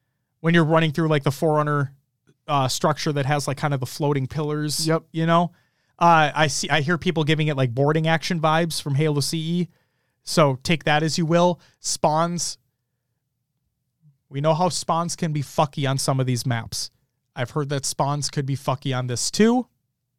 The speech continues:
Speaker 1: We'll have to wait and see. Uh, the other map that is included, and I didn't even realize this, uh, is that originally I thought we were only getting one B T B map and one arena map,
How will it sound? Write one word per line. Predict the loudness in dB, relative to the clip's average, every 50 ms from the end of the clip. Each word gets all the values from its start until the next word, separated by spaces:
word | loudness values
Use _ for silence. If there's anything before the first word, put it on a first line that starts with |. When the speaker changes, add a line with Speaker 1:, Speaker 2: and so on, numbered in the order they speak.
| _ _ _
Speaker 1:
We'll | -2 0 2
have | 2 2 0
to | 0
wait | 0 0 0 0
and | -2 -6
see. | -4 -2 0 0 0 -2 -4 _ _ _ _ _ _ _ _ _ _ _ _ _ _ _ 2
Uh, | 6 6 6 6 4
the | 2 -2 0 2
other | 2 4 4 4 0 0
map | 2 2 0 0 0 0
that | -2 -2
is | -2 -2 -4
included, | -4 -4 -2 0 0 2 2 0 0 0
and | -2 2 4
I | 4 4
didn't | 2 0 -2 -2
even | -4 -4 -2 -2
realize | -2 0 0 0 0 0 0 -2 -2 -4
this, | -4 -4 -2 -2 -4 -6 -8 _ _ _ _ _ _ 0
uh, | 4 6 6 6 4 2
is | 0 -2 0 2
that | 2 2 2 2 -2 -10 _ _ _ _ _ _ _ _ _ _ 0
originally | 2 4 4 4 4 4 0 0 0 0 0 2
I | 4 2 2
thought | 4 2 2 2
we | 2 0
were | 0 0
only | -2 -2 -2 -4
getting | -4 -2 -4 -4 -4 -4 -4
one | 0 2 2 2 0
B | -2 -4 -4 -4
T | -4 -4 -6 -6
B | -4 -4 -4 -4
map | -2 -2 -2 -2
and | -2 -2 -2
one | -2 -2 -2
arena | -2 -2 -2 -2 -2
map, | -4 -6 -10 -14 -18